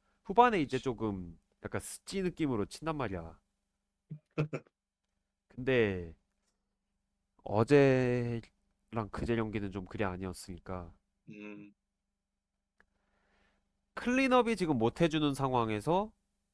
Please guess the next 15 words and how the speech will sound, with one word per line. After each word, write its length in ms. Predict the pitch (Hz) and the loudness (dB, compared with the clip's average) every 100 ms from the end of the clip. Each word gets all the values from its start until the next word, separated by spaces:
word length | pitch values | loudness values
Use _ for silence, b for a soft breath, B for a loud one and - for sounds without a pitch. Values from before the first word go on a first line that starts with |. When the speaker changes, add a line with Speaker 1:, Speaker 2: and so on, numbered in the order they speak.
| _ _ | _ _
Speaker 1:
두산의 800 | 143 180 175 170 165 156 135 - _ - | 0 6 6 6 4 -2 -4 -10 _ -8
이 200 | 110 104 _ | -8 -10 _
코러빈 600 | - 185 185 143 104 92 | -8 0 0 2 -4 -4
그리고 500 | - 104 101 151 196 - _ _ | -6 -6 -4 -4 -4 -16 _ _
이 100 | 117 | -6
선발, 280 | 139 143 139 | -4 -2 -2
삼 160 | 156 160 | -4 -6
선발 360 | 170 147 127 | -2 0 0
이렇게 240 | 101 - 95 | -4 -6 -8
만난다? 540 | 92 110 101 95 156 _ _ _ _ _ _ _ _ _ _ _ _ _ - | -6 -4 -4 -4 -6 _ _ _ _ _ _ _ _ _ _ _ _ _ -14
어, 680 | 104 120 120 120 123 120 120 | -8 -6 -4 -4 -6 -6 -10
글쎄. 540 | - 123 - 120 120 - _ _ _ _ _ _ _ _ _ _ _ _ _ _ _ _ _ _ _ _ _ _ _ _ _ _ _ _ _ _ - | -10 -10 -4 -4 -6 -12 _ _ _ _ _ _ _ _ _ _ _ _ _ _ _ _ _ _ _ _ _ _ _ _ _ _ _ _ _ _ -8
삼성도 380 | 196 220 202 139 | -2 2 2 6
낙관적이지만은 1800 | 113 - 214 202 208 196 190 185 - _ _ _ _ 165 175 160 165 185 | 4 10 10 10 10 10 10 6 0 _ _ _ _ -2 0 2 2 2
않아. 440 | 117 101 110 87 | 0 0 -4 -8